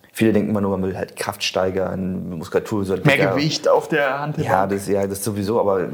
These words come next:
Speaker 1: viele denken wirklich halt als allererste, äh, Stelle immer, an allererster Stelle mal bei der Reha, äh, an Kraftsteigerung, weil die Muskulatur wird weniger, die, ähm, Kraft ist nicht da.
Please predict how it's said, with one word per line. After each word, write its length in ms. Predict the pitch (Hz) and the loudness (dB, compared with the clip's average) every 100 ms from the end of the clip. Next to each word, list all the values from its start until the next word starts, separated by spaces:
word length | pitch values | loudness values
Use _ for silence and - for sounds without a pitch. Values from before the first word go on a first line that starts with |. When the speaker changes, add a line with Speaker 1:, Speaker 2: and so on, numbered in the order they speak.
| 90 | -6
Speaker 1:
viele 220 | - 104 | -6 -4
denken 200 | 104 - | -4 -4
wirklich 240 | 113 107 | -6 -4
halt 220 | 104 104 | -6 -6
als 140 | - - | -6 -2
allererste, 960 | 117 - 104 - 104 101 101 104 95 87 | 0 0 0 -2 0 0 -2 -2 -2 -2
äh, 20 | |
Stelle 260 | - 104 | -2 -2
immer, 220 | 101 101 - | -2 -4 -4
an 120 | 101 | -6
allererster 340 | 101 95 - | -4 -4 -4
Stelle 220 | 98 101 | -6 -4
mal 220 | 98 98 95 - - - | -4 -6 -8 -16 -20 -6
bei 120 | - 95 | 0 2
der 120 | 95 | 2
Reha, 260 | 95 98 98 | 2 0 -2
äh, 100 | 95 98 | -2 -4
an 220 | 95 92 92 | -4 -6 -8
Kraftsteigerung, 640 | - - - 90 90 92 | -10 -8 -6 -4 -6 -6
weil 80 | 107 | -8
die 60 | |
Muskulatur 720 | 95 - 98 - 113 107 95 101 | -8 -6 -6 0 0 2 0 0
wird 180 | 95 | -4
weniger, 480 | 98 98 95 95 98 - - - - - | -2 -2 -2 -2 -4 -8 -10 -10 -8 0
die, 320 | 95 95 95 | 0 2 2
ähm, 680 | - 92 90 90 90 87 85 131 - - | 2 2 0 -2 -4 -6 -8 -14 -10 -4
Kraft 260 | 110 - | -4 -2
ist 160 | 95 107 | -4 -4
nicht 180 | 98 - | -4 -2
da. 220 | 95 | -2